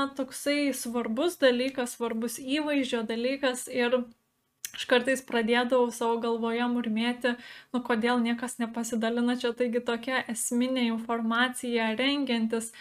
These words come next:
Ir tada galvoju, vietoj to, kad aš murmėčiau savo galvoje, a,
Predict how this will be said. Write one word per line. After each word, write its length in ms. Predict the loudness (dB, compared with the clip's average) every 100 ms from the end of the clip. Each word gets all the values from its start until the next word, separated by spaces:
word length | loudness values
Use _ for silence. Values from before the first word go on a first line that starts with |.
| -18 -18 -6
Ir 160 | -2
tada 220 | 2 2 4
galvoju, 720 | 2 2 0 -2 0 -2 -2
vietoj 420 | 0 0 0 -2
to, 160 | 0 0
kad 200 | 0 -2
aš 160 | -2 0
murmėčiau 680 | 0 2 0 0 -2 -2 -2
savo 320 | 0 0 2
galvoje, 580 | 2 2 2 0 0 -2
a, 680 | -4 -10 -18 -18 -6 0